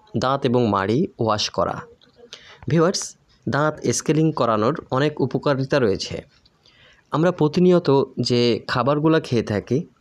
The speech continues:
এগুলা আমাদের দাঁত এবং মাড়ির সংযোগস্থলে ঠিক এভাবেই ধীরে ধীরে জমতে থাকে এবং সেটি যদি সঠিক নিয়মে, সঠিকভাবে, সঠিক সময়ে ব্রাশ না করা হয়, তাহলে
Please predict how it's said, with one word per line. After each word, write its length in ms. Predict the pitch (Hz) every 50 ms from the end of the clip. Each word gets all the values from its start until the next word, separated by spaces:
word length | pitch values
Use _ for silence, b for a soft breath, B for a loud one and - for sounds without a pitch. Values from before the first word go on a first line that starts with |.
| _ _ -
এগুলা 420 | - 143 147 151 165 131 117 127 147 - _ _ - -
আমাদের 380 | 117 120 127 123 123 131 123 120 - - _ 131
দাঁত 300 | 117 131 131 135 135 - -
এবং 240 | - 107 110 107 107
মাড়ির 260 | 104 107 107 110 110
সংযোগস্থলে 840 | 110 - - 135 131 135 139 156 151 151 147 - - 151 123 113 131 139 B B B B B B B
ঠিক 200 | - 180 - -
এভাবেই 520 | - - 131 131 156 165 151 131 139 -
ধীরে 300 | - 135 - 139 143 151
ধীরে 340 | 147 143 143 120 135 160 - - _ 123 113
জমতে 280 | 127 123 120 120 127 120
থাকে 340 | - 107 98 - - 76 - - _ B B B B B B B B
এবং 220 | - 147 180 180
সেটি 280 | 170 - - 127 120 165
যদি 360 | 156 170 156 113 123 147 170
সঠিক 440 | 175 - - 127 117 117 - 160 156 -
নিয়মে, 320 | 151 143 139 139 139 139
সঠিকভাবে, 680 | 139 - 117 110 - 147 143 135 131 123 110 101 117 113
সঠিক 380 | 110 - 139 143 143 175 160
সময়ে 440 | - - - 117 95 98 107 127 165 175 B B B B B B B -
ব্রাশ 380 | 110 104 117 123 147 - - 147
না 160 | 131 135 160
করা 260 | - - 127 107 101
হয়, 240 | 98 107 110 135 185 - - _ _
তাহলে 460 | 147 135 147 160 151 123 127 - -